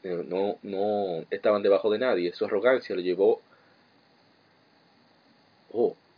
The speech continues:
lo llevó a una, un reglamento del clan que terminó tanto con sus, con su, ambos de sus brazos rotos, y él ser expulsa-, expulsado de su clan.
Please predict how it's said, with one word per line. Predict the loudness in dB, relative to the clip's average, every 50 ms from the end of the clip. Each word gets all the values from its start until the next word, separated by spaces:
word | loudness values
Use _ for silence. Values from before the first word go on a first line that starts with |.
| _ -10
lo | -6
llevó | -2 0 0 4 6 4 4 4 2 _ _ _ -6
a | 0 2 2
una, | 2 2 0 0 0 0 2 0 0 -2 -6 -8 -12
un | -16 -20 _ _ _ _ _ _ _ -6 0
reglamento | 4 4 4 4 4 2 4 4
del | 4 2
clan | 2 0 2 2 2 0
que | -2 -6 -8
terminó | -8 -6 -8 -6 -4 -4 -4
tanto | -2 -2 -4 -2 -2 -4 -6 -4
con | -6 -12
sus, | -12 -12 -16 -16 -18 -20 _ _ _ -8
con | -8 -8
su, | -6 -8 -6 2
ambos | 4 4 4 6 4 4
de | 4 2 0
sus | 0 -6 -4
brazos | 2 2 2 2 2 -2 -2
rotos, | 2 2 2 2 2 -2 -8 -10 -12 _ _ _ _ _ _ _ _ _ _
y | -4 2 4
él | 4 4 2
ser | 0 0 0 2
expulsa-, | 0 0 -4 -6 -10 -10 -10 -10 -14 -14 -12 -12
expulsado | -12 -10 -8 -8 -8 -4 2 4 6 6 6 4
de | 2
su | -4 -8
clan. | -8 -8 -8 -8